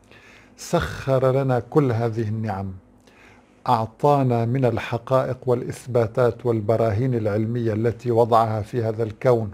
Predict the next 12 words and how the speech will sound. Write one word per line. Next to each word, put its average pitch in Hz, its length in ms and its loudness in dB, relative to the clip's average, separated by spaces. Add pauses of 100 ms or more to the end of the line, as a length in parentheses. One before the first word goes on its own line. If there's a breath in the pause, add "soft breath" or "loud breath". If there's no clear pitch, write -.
وفي 117 200 -8
الطبيعة 117 540 0
من 110 160 -6
حولنا 113 540 -2 (960 loud breath)
ما، 127 560 0 (120)
ما 135 360 2
لا 147 320 2
نعجز، 139 600 0
ما 135 440 0
نعجز 156 540 2
عن 131 240 -2
إحصائه، 113 600 -6